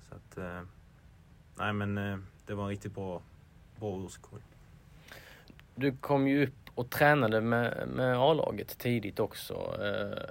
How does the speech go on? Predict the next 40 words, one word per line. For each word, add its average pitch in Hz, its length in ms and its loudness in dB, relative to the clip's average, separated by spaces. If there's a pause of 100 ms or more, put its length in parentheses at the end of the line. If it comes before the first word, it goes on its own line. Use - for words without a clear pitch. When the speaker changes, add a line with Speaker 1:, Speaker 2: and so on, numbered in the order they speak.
(500)
Speaker 2:
i 113 80 -2
december 104 580 2 (400)
tjugosjutton. 107 680 -2
Femte 131 320 6
december 98 380 4
har 104 160 2
du 104 180 2
sagt - 300 2
i 104 340 4
tidigare 110 400 10
intervjuer. 131 320 10
Speaker 1:
Ja, 98 100 10
ja. 98 60 10
Speaker 2:
Du 113 80 12
har 117 160 12
ju 107 140 12
koll 107 200 10
på 110 100 6
det 113 120 12
datumet. 101 520 8
Speaker 1:
Ja, 131 200 2
men 135 160 2
exakt. 127 580 -4
Eh, 120 80 -2 (540)
hyfsat 120 380 -2
i 120 60 0
alla 120 140 2
fall. 113 320 0
<laughs> 107 300 -6
Så 110 80 -6
att, 104 220 -6
eh, 104 80 -2
ja. 101 640 -2 (200)
Ja, 113 120 -2
men 123 120 0
det 131 60 2
var 127 100 2
tidigt, 123 480 -4
absolut. 107 560 -8
Eh, 92 80 -6